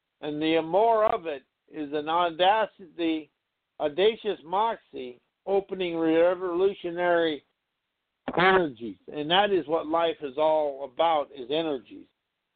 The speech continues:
And that is where we become log-, bogged down and everything else. And as I opened up to this,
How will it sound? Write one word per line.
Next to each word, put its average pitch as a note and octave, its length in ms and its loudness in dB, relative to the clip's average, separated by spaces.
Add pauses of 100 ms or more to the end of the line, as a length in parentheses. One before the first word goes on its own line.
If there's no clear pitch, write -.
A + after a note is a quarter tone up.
(340)
And C3+ 140 -10
that F3+ 220 0
is E3 160 -6
where E3 240 2
we D#3 140 0
become D3 560 0
log-, D#3+ 340 4 (340)
bogged D#3+ 440 2
down E3 440 -4 (220)
and C#3+ 180 -10
everything D3+ 680 0
else. C#3+ 260 0 (1900)
And F3 160 -2
as G3 240 4
I F3+ 100 4
opened A3+ 440 2
up C4 220 2
to F3 180 -4
this, E3 260 2